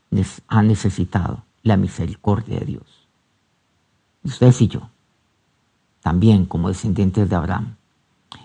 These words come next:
la necesitamos. Y eso es bendición. La misericordia es bendición de Dios para mi vida.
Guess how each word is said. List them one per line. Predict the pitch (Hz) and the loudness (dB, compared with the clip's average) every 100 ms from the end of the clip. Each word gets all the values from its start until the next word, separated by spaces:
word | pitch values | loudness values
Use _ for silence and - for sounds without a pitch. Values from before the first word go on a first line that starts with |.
| _ - | _ -2
la | 110 101 | 2 2
necesitamos. | 95 - 90 90 - 87 - _ _ | 2 -2 -4 -4 -6 -8 -10 _ _
Y | 135 139 | 4 6
eso | 110 123 | 4 0
es | 113 | -8
bendición. | 104 76 101 - - - _ _ _ | -10 -14 -20 -20 -20 -20 _ _ _
La | 139 131 | 6 8
misericordia | 120 104 110 101 - 143 147 101 95 92 - _ _ | 8 6 2 2 2 6 8 8 2 -2 -6 _ _
es | 185 151 127 127 107 | 8 8 8 2 4
bendición | 120 107 92 90 - 151 135 107 | 6 6 4 -2 6 8 10 8
de | 90 | 2
Dios | 87 95 - | -2 -4 -6
para | - - - | -12 -18 -18
mi | 107 | -20
vida. | 90 107 | -20 -20